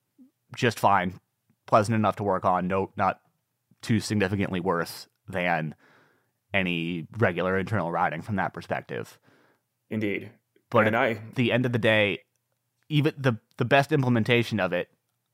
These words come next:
Speaker 1: I still just don't see what problem it solves. Like, the, the ceiling in my head is that it is not too much of a pain in the ass. And that's kind of the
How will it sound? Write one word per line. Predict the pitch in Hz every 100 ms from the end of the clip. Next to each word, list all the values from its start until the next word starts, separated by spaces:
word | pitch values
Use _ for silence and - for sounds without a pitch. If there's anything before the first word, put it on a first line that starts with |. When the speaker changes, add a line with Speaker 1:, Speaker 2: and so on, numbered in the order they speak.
| _ _ -
Speaker 1:
I | 107
still | - 135 120
just | 113 104
don't | 110 101
see | - 104 90 - _ _ _ _ _ _ _ _ _ _
what | 117 110 -
problem | 110 87 78 76
it | -
solves. | 62 50 - - _ -
Like, | 76 - _
the, | 104 82 - - _ _ _ _ -
the |
ceiling | 113 - 170 151 139 131
in | 110
my | 104 98
head | 113 92 87 - 95
is | 87 87 87 -
that | 107 95
it | 92
is | 90 87 85 - _ _ _ _ _ _ _ -
not | 113 104
too | 117
much | 101 101
of |
a | 95
pain | 104 87
in |
the | 85
ass. | 82 71 - - _ _ _ _ -
And | 90 80 - _ _ _ _ _ _ _ _
that's | 104 -
kind | - 90
of | 85 - -
the | 85 80